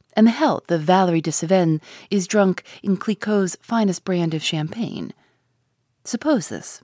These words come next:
madame, and you may perhaps guess whence I got my information." Throughout this speech, Valerie has sat facing him,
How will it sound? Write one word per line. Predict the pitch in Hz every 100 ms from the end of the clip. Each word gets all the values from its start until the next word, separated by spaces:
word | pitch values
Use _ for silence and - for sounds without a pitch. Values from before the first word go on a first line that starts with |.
| -
madame, | 165 139 - - - - -
and | 196
you | 208
may | 226
perhaps | - 180 175 - - - _ -
guess | 170 196 185 185
whence | 180 156
I | 156
got | 151 160 -
my | 147
information." | 143 - 151 190 - - - - _ _ _ _ _ _ _ _ _ _ _ _ _ _ _ _ _ _ _ _ _ _
Throughout | - 220 294 -
this | 190 -
speech, | - 160 - -
Valerie | 190 190 135 - 139
has | 143
sat | - 147 -
facing | - 190 - 139
him, | 131 -